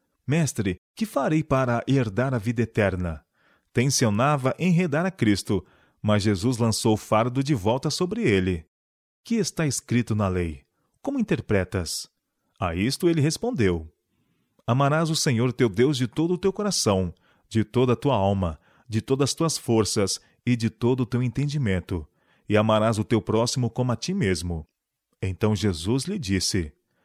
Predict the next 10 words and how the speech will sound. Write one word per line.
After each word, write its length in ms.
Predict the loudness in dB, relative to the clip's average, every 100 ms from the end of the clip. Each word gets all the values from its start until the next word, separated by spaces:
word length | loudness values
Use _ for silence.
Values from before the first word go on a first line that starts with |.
| _ _ _
"Respondeste 720 | -4 -4 -2 -2 0 0 -2
corretamente, 960 | 0 -2 -2 -2 0 0 0 -2 -4 -8 _ _ _
faze 340 | -4 -4 -2
isto 480 | 0 0 0 -2 -4 _ _
e 80 | -2
viverás." 880 | 0 -2 0 -2 -2 -6 -6 -8 -10 _ _ _ _ _
São 220 | -4 -2
Lucas 400 | 0 -2 -2 -4
capítulo 560 | -4 -2 -4 0 -2 0
dez, 420 | 0 0 -4